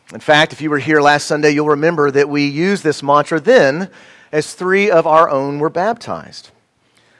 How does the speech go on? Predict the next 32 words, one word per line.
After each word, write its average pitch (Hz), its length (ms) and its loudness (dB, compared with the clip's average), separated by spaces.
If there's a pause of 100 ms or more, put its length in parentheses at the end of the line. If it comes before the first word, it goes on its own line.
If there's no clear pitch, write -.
(360)
Because 196 340 2
when 190 140 0
we 208 100 4
baptize 196 640 4
someone, 160 340 0
yes, 131 300 0
we, 147 160 -8
we 131 160 -12
know 117 160 -2
the - 80 -4
parents 139 540 -2
and 196 80 -8
the 214 40 -2
godparents, 131 680 0
they 127 120 -2
make 127 200 -2
their 123 160 -2
own 131 160 -6
vows 117 440 -2
to, 107 140 -8 (320)
to 117 100 -18
raise 143 360 -6
this 143 160 -8
child 127 400 0
in 117 80 -8
the 110 80 -8
faith, 101 500 -8 (560)
but 151 140 -8
so 214 580 0
does 160 480 0
the 165 120 -12
congregation. 117 1080 -10